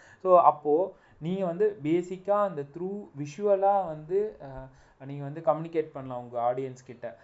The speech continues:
ஆ, ஆன்-, அஹ், organic ஃபேப்ரிக்னா இதுதான்ப்பா, so இப்படி தான், ஆ, இருக்கு, இப்படி தான் உருவாகும், இப்படி தான் நாங்க manufacturing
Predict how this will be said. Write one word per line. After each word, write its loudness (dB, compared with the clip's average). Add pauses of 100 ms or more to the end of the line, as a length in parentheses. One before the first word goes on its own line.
(140)
ஆ, -10
ஆன்-, -6
அஹ், -6
organic 0
ஃபேப்ரிக்னா 0
இதுதான்ப்பா, -6 (260)
so -6
இப்படி -8
தான், -8
ஆ, -10
இருக்கு, -8
இப்படி -14
தான் -8
உருவாகும், -8
இப்படி -14
தான் -10
நாங்க -14
manufacturing -10